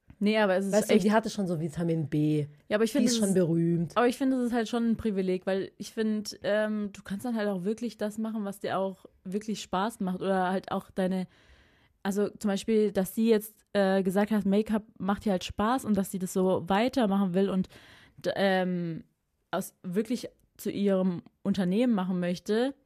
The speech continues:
Speaker 1: ähm, das kann sie auch halt hauptsächlich, weil sie halt aus dem reichen Haus geboren wurde.
Speaker 2: Genau, das meine ich. Das wird halt ein bisschen,
Speaker 1: Und die
Speaker 2: also
Speaker 1: konnten sich halt komplett ausprobieren.
Speaker 2: Mhm.
Speaker 1: Die hatten ja mal, also,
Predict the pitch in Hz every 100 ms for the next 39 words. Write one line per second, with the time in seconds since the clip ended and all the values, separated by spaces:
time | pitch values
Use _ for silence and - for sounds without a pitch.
0 | _ - _ _ _ _ - 214 208 208
1 | 202 196 - 196 - 208 196 - 180 220
2 | 214 208 180 190 - 220 214 220 196 190
3 | 190 202 202 196 196 214 202 185 190 196
4 | 202 185 - 190 196 185 165 165 160 160
5 | 240 247 220 214 220 240 214 190 185 220
6 | 220 208 208 202 247 240 233 233 226 262
7 | 247 233 247 240 240 254 - 208 233 285
8 | - - 240 277 302 349 220 202 214 220
9 | 220 - 185 180 185 170 170 170 170 165
10 | 160 - _ _ _ _ _ _ _ _
11 | 190 185 185 175